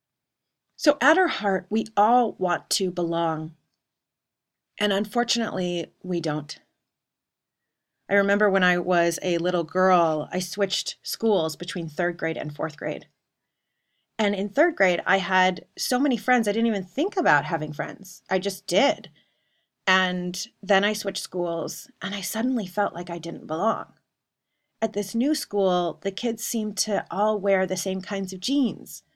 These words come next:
They were Guess at the time, <laughs> right? And they all seemed to take dance lessons from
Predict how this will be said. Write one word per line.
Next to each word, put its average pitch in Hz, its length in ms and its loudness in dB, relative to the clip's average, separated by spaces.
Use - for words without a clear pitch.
They 180 100 2
were 180 120 2
Guess 160 360 0
at - 80 -14
the - 80 -6
time, 247 580 2
<laughs> - 140 -14
right? 220 320 0
And 196 480 4
they 214 220 4
all 220 200 6
seemed 226 300 -4
to 220 60 -10
take 220 240 -6
dance 233 340 -4
lessons 175 580 -4
from 180 580 -4